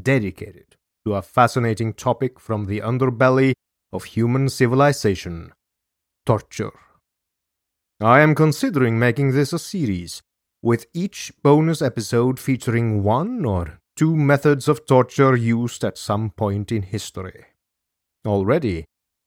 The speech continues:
the T S K ten dollar plus Club have access to four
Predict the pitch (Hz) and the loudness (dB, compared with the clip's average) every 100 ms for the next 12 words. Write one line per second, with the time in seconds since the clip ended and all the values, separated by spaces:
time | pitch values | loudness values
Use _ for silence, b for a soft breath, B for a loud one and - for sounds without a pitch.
0 | 127 127 - 220 202 196 - - 165 156 | -2 -2 0 0 2 0 0 0 4 4
1 | 120 104 - 143 151 151 139 135 143 135 | 4 0 0 0 2 0 2 4 4 2
2 | 117 107 - - 101 95 90 - 107 120 | 0 -2 -2 -4 -2 -2 -6 -6 -2 -2
3 | - - 104 - 95 - - 190 107 78 | -2 -4 -4 -4 -14 -10 0 2 2 0
4 | - | -10